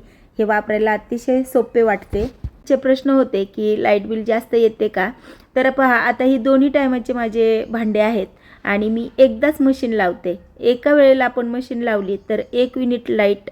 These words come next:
लागते. याप्रमाणे मला फक्त तीनशे रुपये जास्तीचं लाईट बिल आलेलं आहे. तुम्ही जर दोनदा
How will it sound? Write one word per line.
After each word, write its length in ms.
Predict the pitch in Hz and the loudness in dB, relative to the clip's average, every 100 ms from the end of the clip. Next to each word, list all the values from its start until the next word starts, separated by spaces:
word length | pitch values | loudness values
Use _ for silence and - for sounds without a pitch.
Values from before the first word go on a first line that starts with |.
| - | -4
लागते. 540 | 220 196 _ 190 208 _ - - | -4 -4 _ -6 -6 _ -20 -4
याप्रमाणे 600 | 240 247 262 254 254 220 196 | 0 2 2 0 0 -4 -4
मला 220 | 208 208 | -4 -4
फक्त 240 | 247 254 240 | -6 -6 -6
तीनशे 520 | 233 254 240 233 269 | -4 -2 -2 0 0
रुपये 340 | 262 254 190 180 - - | 0 2 0 0 -8 -2
जास्तीचं 460 | 214 220 - 233 247 | 0 0 -2 -6 0
लाईट 260 | 240 214 208 | 0 0 -2
बिल 180 | 208 | -2
आलेलं 360 | 202 190 190 190 | 0 0 0 -2
आहे. 280 | 180 196 147 - _ - | -2 -4 -8 -10 _ 0
तुम्ही 180 | 311 330 | 2 4
जर 140 | 330 | 2
दोनदा 560 | 277 311 302 302 302 | 2 2 4 4 2